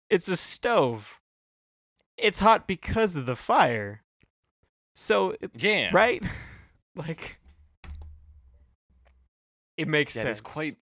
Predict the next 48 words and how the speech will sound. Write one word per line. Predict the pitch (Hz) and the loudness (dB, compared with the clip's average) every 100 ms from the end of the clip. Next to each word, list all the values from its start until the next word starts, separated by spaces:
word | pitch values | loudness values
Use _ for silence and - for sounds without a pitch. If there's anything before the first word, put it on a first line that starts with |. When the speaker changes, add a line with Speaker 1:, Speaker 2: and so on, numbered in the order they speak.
| _ _ - | _ _ -14
Speaker 2:
odd. | 131 92 90 - _ _ _ _ | -10 -10 -10 -14 _ _ _ _
But, | - - | -4 -2
and | 185 | -2
the, | 185 165 | -4 -4
and, | 170 | -2
but | 202 | 0
also, | 180 208 226 | 4 2 2
love | 165 160 165 | 2 2 2
is | 147 | 0
like | 160 | -2
a | 127 | -2
flame | - 160 131 104 | 0 2 2 0
is | - | -4
stupid. | - - 185 101 85 - - - - 123 127 | -4 -2 -4 -2 -6 -6 -20 -20 -16 -14 -4
It | 143 110 | -4 0
burns | 147 180 160 | 0 0 -2
you | 160 | 0
when | 160 | 0
it's | 131 | 2
hot. | 143 196 - | 4 4 4
Flames | 185 196 160 | -2 0 2
are | 208 | 4
always | 190 117 | 4 2
hot. | 123 110 - | 4 2 2
That's | 104 | 0
why | 185 | 2
they're | 165 | 2
Speaker 1:
Flames | 117 220 180 | 2 4 4
are | |
always | 85 120 - | 4 -4 -6
Speaker 2:
flames. | 123 | -10
Speaker 1:
hot. | 110 - _ _ | -12 -16 _ _
That | 143 147 | 0 0
is | 135 | 2
also | 143 - | 0 -2
taken | 131 135 120 120 113 110 _ _ _ _ _ - | -6 -8 -8 -12 -16 -20 _ _ _ _ _ -14
directly | 123 117 110 113 110 | -8 -8 -8 -12 -14
from | 117 113 | -14 -12
the | 113 | -14
episode, | - - 110 | -14 -14 -12
isn't | 110 113 | -14 -16
it? | 104 160 _ _ _ _ _ _ _ _ _ _ _ _ - | -20 -20 _ _ _ _ _ _ _ _ _ _ _ _ -8
Speaker 2:
Yeah, | 139 127 - - | -4 -4 -8 -10
I, | 107 117 | -6 -4
I | 95 | -4
believe | 107 113 120 | -6 -6 -6
so. | - 110 95 139 | -6 -6 -6 -4
Speaker 1:
<laughs> | 220 | -4